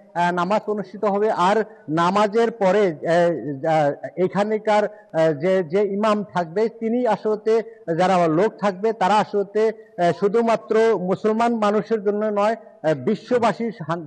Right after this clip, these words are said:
শান্তির জন্য এবং সারা বিশ্বের লো-, যারা, আহ, সম্প্রদায়ের, বিভিন্ন সম্প্রদায়ের লোক আছে, তাদের জন্য আসলে দো-, দোয়া, দোয়া করা হবে। এই মুহূর্তে, আহ, আমার সঙ্গে এ-, একজন এই, এই মাঠেরই, এই, এই ময়দানেরই, আহ, আহ,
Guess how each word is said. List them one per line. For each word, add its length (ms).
শান্তির 680
জন্য 460
এবং 280
সারা 280
বিশ্বের 400
লো-, 260
যারা, 320
আহ, 380
সম্প্রদায়ের, 580
বিভিন্ন 360
সম্প্রদায়ের 540
লোক 200
আছে, 220
তাদের 420
জন্য 320
আসলে 280
দো-, 240
দোয়া, 480
দোয়া 220
করা 200
হবে। 260
এই 140
মুহূর্তে, 480
আহ, 460
আমার 240
সঙ্গে 320
এ-, 200
একজন 420
এই, 180
এই 160
মাঠেরই, 680
এই, 220
এই 80
ময়দানেরই, 720
আহ, 180
আহ, 220